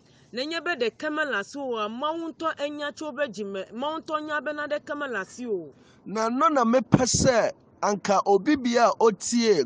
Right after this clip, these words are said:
Speaker 2: Godly Protocol message no, otumi te aseɛ. Nanso mehwɛ questions a ɛreba no a,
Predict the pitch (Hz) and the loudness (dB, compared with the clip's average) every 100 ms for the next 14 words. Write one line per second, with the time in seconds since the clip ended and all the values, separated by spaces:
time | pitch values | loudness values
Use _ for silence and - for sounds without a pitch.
0 | 143 233 226 240 226 - 185 - 175 - | 2 0 2 0 0 2 2 2 -2 0
1 | 123 92 71 - - - 156 185 208 - | 0 -2 -6 -18 -18 -8 -2 2 2 2
2 | 135 123 123 131 - - - 240 262 277 | 0 0 -2 -4 -6 -20 -2 2 2 2
3 | 247 214 - - 156 135 - - 165 151 | 4 2 0 -2 2 2 0 -2 0 2
4 | 147 - _ _ - _ - 135 180 202 | 0 -4 _ _ -20 _ -6 0 0 2
5 | 190 185 - 269 - - - 196 190 180 | 0 2 2 0 2 0 0 -2 2 2
6 | - 214 214 175 180 170 151 90 | 4 4 4 4 4 4 -2 -4